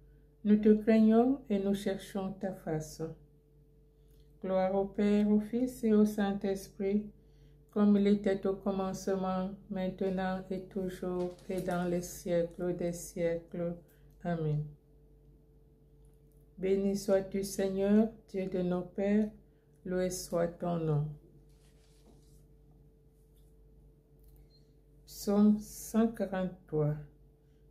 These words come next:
Prière du roi dans les impasses de la guerre. Je peux tout supporter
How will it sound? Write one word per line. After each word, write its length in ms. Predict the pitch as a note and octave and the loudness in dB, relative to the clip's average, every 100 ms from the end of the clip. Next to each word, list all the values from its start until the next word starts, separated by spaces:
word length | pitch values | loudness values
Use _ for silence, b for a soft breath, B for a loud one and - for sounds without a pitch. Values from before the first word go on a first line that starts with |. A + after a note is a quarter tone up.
| _ | _
Prière 460 | - G#3 G#3 G#3 G#3 | 4 6 8 4 2
du 100 | G3 | 0
roi 360 | F#3+ G3 F#3+ | 2 2 4
dans 220 | F#3 F3+ | 4 2
les 240 | F#3 F3+ F3 | 0 -2 -2
impasses 600 | F3+ F3 F#3+ F3+ F3+ - | -4 -2 -2 -2 -4 -6
de 80 | F3+ | -2
la 200 | F3 E3+ | 0 0
guerre. 420 | E3 D3+ C#3+ D3 - _ - - _ - _ b b b - - | -2 -2 0 -2 -10 _ -20 -20 _ -20 _ b b b -20 -18
Je 160 | - | -2
peux 340 | G3+ G3+ G#3+ G#3+ | -2 4 4 4
tout 240 | - C#4 | 2 2
supporter 880 | C4 A3+ G#3+ G#3+ G#3 - G#3+ G3+ F#3+ | 2 -2 -2 0 0 -2 -4 -2 -2